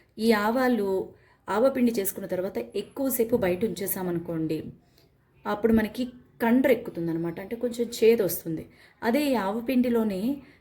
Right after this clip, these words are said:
మనం చేసిన వెంటనే కొంచెం సాల్ట్, అంటే దీని క్వాంటిటీకి పావు కప్పు సాల్ట్ పడిపోతుంది అన్నాం కదా, సరిపోతుంది కదా. So దానికి తగ్గట్టు ఆవపిండి, ఆ, మిక్స్ చేసుకున్న వెంటనే మనం సాల్ట్ చేసుకుంటే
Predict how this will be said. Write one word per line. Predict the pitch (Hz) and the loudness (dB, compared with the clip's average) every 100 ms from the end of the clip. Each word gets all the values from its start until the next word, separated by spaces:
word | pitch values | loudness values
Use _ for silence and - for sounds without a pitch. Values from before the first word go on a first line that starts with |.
| _ | _
మనం | 214 214 202 196 180 - | -6 -4 -6 -8 -10 6
చేసిన | 233 233 254 | 8 8 4
వెంటనే | 233 208 202 226 | 0 -2 -4 -4
కొంచెం | 233 208 208 202 | -2 -4 -6 -6
సాల్ట్, | - 190 190 - - - _ _ _ _ _ _ - | -6 -4 -4 -6 -10 -14 _ _ _ _ _ _ -8
అంటే | 208 226 | 0 2
దీని | 220 208 | 4 2
క్వాంటిటీకి | 208 208 214 226 220 220 190 180 - - _ | 0 0 2 2 -2 0 -2 -2 -4 -20 _
పావు | 214 220 | 4 6
కప్పు | 226 226 220 | 4 2 0
సాల్ట్ | - 196 202 214 | 0 -2 -6 -6
పడిపోతుంది | 185 - 190 185 185 | -6 -6 -8 -8 -6
అన్నాం | 180 175 | -4 -6
కదా, | 175 196 330 | -6 -4 -2
సరిపోతుంది | 254 190 185 185 185 180 | 0 -2 -2 -4 -4 -2
కదా. | 190 294 - - - _ | 0 0 -4 -14 -20 _
So | - 262 | 0 2
దానికి | 226 214 214 | 2 0 -2
తగ్గట్టు | 185 180 190 - 339 - - _ - | -4 -2 -4 -2 -2 -4 -12 _ -6
ఆవపిండి, | 180 202 214 214 202 202 - - _ | -2 -2 -2 -2 -2 -4 -6 -12 _
ఆ, | 185 | -8
మిక్స్ | 185 196 - 254 | -4 -4 -4 0
చేసుకున్న | 247 233 208 185 | 2 2 -4 -4
వెంటనే | 170 165 170 180 175 | -2 -2 -4 -6 -6
మనం | 185 180 170 160 | -6 -4 -4 -4
సాల్ట్ | - 202 202 208 175 | -2 -2 -2 -4 -4
చేసుకుంటే | 170 - 170 170 339 | -4 -4 -4 -2 -4